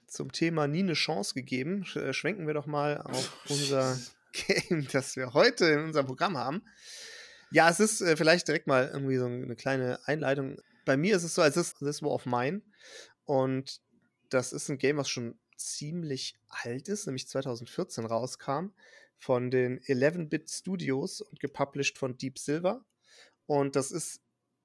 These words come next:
Speaker 1: jetzt in einem Final Cut erschienen und auch
Speaker 2: Mhm.
Speaker 1: im Game Pass drin. Das ist natürlich für uns immer der Grund, weil Game Pass ja unser großer Sponsor mit Microsoft ist. Vielen Dank, Microsoft, nochmal.
Speaker 2: <laughs> Danke nochmal, ne? Genau, ja.
Speaker 1: Und, ähm, deswegen,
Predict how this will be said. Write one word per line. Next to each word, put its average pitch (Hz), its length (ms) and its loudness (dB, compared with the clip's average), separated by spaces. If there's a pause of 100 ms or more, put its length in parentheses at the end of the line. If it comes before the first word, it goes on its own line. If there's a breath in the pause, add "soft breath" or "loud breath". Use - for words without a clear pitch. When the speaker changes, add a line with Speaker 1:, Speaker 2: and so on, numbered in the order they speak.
Speaker 1:
jetzt 160 400 -2
in 156 100 -6
einem 143 320 2
Final 180 480 2
Cut - 560 -4 (240)
erschienen 220 720 -2 (240)
und 147 320 -2
auch 127 220 0
Speaker 2:
Mhm. - 160 -4
Speaker 1:
im 185 80 2
Game 175 180 4
Pass 180 300 -2
drin. 208 260 -2
Das - 180 -6
ist - 140 -12
natürlich 127 300 -6
für - 80 -8
uns 147 180 -8
immer 143 140 -6
der 139 100 -2
Grund, 151 300 -2
weil 123 260 0 (380 soft breath)
Game 120 160 0
Pass 123 220 -2
ja 120 80 0
unser 120 540 -4 (100)
großer 127 260 -4
Sponsor 156 360 -2
mit 147 100 -6
Microsoft 147 540 -4
ist. - 300 -8
Vielen 127 180 -6
Dank, 127 200 0
Microsoft, 139 380 -2
nochmal. 135 320 0
Speaker 2:
<laughs> - 0 -
Danke 139 260 8
nochmal, 113 220 4
ne? 120 120 4
Genau, 107 340 -2
ja. 135 240 6
Speaker 1:
Und, 135 280 0
ähm, 135 600 6 (340 loud breath)
deswegen, 170 800 4